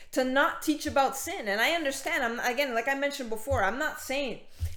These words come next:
to beat people over the head. I'm not saying to tell everybody how bad they are. I'm saying that you need to let them know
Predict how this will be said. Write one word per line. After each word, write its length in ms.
to 80
beat 360
people 340
over 180
the 120
head. 320
I'm 140
not 140
saying 180
to 120
tell 160
everybody 440
how 200
bad 460
they 160
are. 220
I'm 260
saying 340
that 200
you 100
need 200
to 100
let 400
them 260
know 360